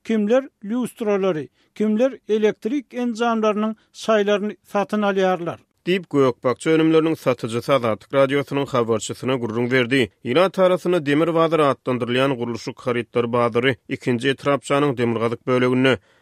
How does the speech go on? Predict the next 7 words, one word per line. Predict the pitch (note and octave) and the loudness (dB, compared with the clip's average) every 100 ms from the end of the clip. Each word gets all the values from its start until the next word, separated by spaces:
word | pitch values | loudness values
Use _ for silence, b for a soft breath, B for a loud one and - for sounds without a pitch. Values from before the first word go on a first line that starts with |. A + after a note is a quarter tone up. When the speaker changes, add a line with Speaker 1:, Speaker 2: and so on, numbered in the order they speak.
| _ | _
Speaker 2:
Abdurrahmanov | - B2 A#2+ A2+ - B2+ D3 | -4 0 0 0 0 0 0
köçetiniň | - C#3 A#2 A#2 A#2+ C3 B2 | -2 -6 -4 -4 -2 0 0
ugruna | A2 A#2+ | -2 0
ýerleşýär. | B2+ C3 B2+ C#3+ B2+ F#2+ | 0 0 0 2 2 -2
Gurulşyk | - A2 A#2 F3 - | -8 -8 -8 -12 -4
bazarynyň | D#3 D3+ C#3+ D3 D3+ | 0 2 2 0 0
garşysyna | B2 A#2+ - B2 - B2+ C#3 | 0 0 -2 -6 -4 0 0